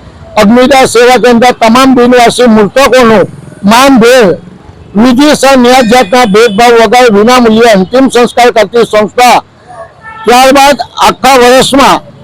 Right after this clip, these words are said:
જેટલા પણ બિનવારસી મૃતદેહના અંતિમ સંસ્કાર કર્યા હોય, એ કમોતે મરેલા હોય, એ લોકોની સદગતિ માટે સુરત આર્ય સમાજ મંદિરમાં યજ્ઞ કરવામાં આવે છે. ત્યારબાદ ભાદરવા મહિનામાં શાસ્ત્રોક્ત વિધિ અનુસાર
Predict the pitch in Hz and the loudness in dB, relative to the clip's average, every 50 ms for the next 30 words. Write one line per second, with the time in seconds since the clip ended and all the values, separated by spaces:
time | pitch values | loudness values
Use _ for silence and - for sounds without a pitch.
0 | - - - - 226 240 240 - 277 269 254 262 269 247 214 233 262 277 269 262 | -20 -10 -4 -2 -2 -2 -2 -2 -2 0 0 0 0 0 2 2 2 2 2 2
1 | 254 - - 247 262 254 226 233 226 - - 262 262 262 240 247 240 254 262 254 | 0 0 0 0 0 2 2 0 0 -2 -2 0 0 2 2 2 2 2 2 2
2 | 254 262 254 233 220 214 190 254 254 208 - 226 240 - - 240 247 226 226 214 | 2 0 0 0 0 0 0 0 0 0 0 -2 -2 -2 0 -2 -2 0 0 -2
3 | 202 233 262 262 254 233 220 214 175 - - - - - - - - 247 - - | 0 0 0 2 2 2 2 0 0 -2 -4 -8 -8 -6 -4 -2 -2 -2 -2 -2
4 | - 269 294 302 285 269 - 269 269 262 247 247 240 254 254 254 254 254 254 240 | -2 0 0 0 0 0 0 0 0 0 2 2 2 2 2 2 2 2 2 0
5 | 226 202 220 240 262 262 247 240 - - 247 240 247 247 - - 240 240 196 165 | 0 0 0 0 2 2 2 0 0 0 0 0 0 0 -2 -2 -2 -2 -2 -2
6 | 247 226 165 240 240 233 240 233 220 - 262 262 226 151 - - - - - - | -2 -2 0 0 0 2 0 0 0 0 0 0 0 0 -2 -8 -14 -14 -14 -16
7 | - - - - - - 240 247 277 294 - 254 240 240 233 247 262 254 - 240 | -18 -20 -20 -10 -4 -2 0 2 2 0 0 0 0 0 2 2 0 0 0 0
8 | 240 240 247 247 233 233 233 226 226 240 240 254 254 247 226 208 202 196 175 175 | 0 0 0 0 2 2 2 2 2 2 2 2 2 0 2 2 0 0 0 0
9 | 226 254 - - 262 262 269 269 262 254 262 262 262 262 262 240 185 494 571 554 | 0 0 0 0 0 0 2 2 2 2 2 2 2 2 2 2 2 2 2 2
10 | - - - - - - - - - - - 240 247 262 277 269 277 269 262 214 | 0 -2 -6 -12 -20 -20 -20 -20 -14 -6 -2 0 0 2 2 2 0 0 0 0
11 | 185 208 208 208 240 254 269 269 269 269 262 240 233 240 240 247 269 277 285 277 | 2 2 2 2 2 2 2 2 2 2 2 2 2 2 2 2 2 2 2 2
12 | 247 196 151 - - - - - - - - 226 226 226 - - 277 294 269 - | 0 0 -2 -4 -10 -20 -20 -20 -10 -4 -2 -2 0 -2 -2 0 0 0 0 0
13 | 285 285 262 269 254 247 240 269 269 262 247 240 277 254 - 269 285 277 214 180 | 0 0 0 0 0 0 2 2 2 2 2 2 0 0 0 0 0 0 0 0